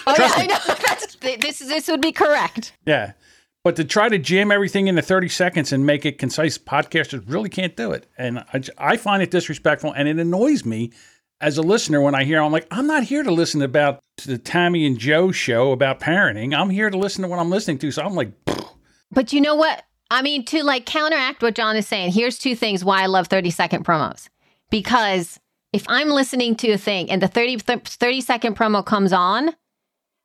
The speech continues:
Speaker 1: I'm like, "Oh, I don't wanna listen to that." I pick up the phone, open up the thing, start looking to fast forward. It's over.
Speaker 2: Yes.
Speaker 1: <laughs>
Speaker 2: That's exactly
Speaker 1: It's over.
Speaker 2: right.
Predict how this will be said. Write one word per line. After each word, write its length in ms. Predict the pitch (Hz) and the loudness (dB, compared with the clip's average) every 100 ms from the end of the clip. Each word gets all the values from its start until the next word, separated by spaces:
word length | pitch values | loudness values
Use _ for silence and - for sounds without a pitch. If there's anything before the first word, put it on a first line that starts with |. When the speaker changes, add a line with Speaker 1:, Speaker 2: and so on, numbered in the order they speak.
| _ 220 | _ -2
Speaker 1:
I'm 140 | 233 | 0
like, 260 | 226 196 - | 0 0 2
"Oh, 240 | 320 339 | 4 4
I 80 | 269 | 4
don't 120 | 285 | 2
wanna 200 | 285 269 | 0 0
listen 280 | 262 277 302 | -2 -2 -2
to 100 | 269 | 0
that." 160 | 226 - | 0 0
I 100 | 180 | -4
pick 260 | - 254 330 | -4 -2 0
up 160 | 330 349 | 0 -2
the 60 | |
phone, 540 | 339 269 262 254 254 254 _ _ | 0 2 2 2 2 -2 _ _
open 320 | 233 247 302 285 | 0 2 0 -2
up 160 | 285 | -2
the 100 | 277 | -2
thing, 580 | 277 262 254 254 254 254 _ | -2 -2 -2 -2 -2 -4 _
start 300 | - - 262 | -8 -2 0
looking 340 | 262 269 277 269 | 0 -2 0 -2
to 120 | 277 | -2
fast 320 | 226 254 240 | 0 -2 0
forward. 260 | - 277 285 320 | 2 2 2 0
It's 160 | 320 | 0
over. 580 | 320 480 587 571 220 - _ _ _ - | 2 4 4 2 2 -2 _ _ _ 2
Speaker 2:
Yes. 260 | 160 - 679 - 554 - - - | 2 2 -4 -4 -6 -6 -12 -20
Speaker 1:
<laughs> 440 | - - - _ | -20 -12 -12 _
Speaker 2:
That's 200 | 147 131 | -4 -4
exactly 180 | 131 - - 370 | 0 0 4 4
Speaker 1:
It's 60 | |
over. 100 | 440 | 6
Speaker 2:
right. 160 | 480 | 4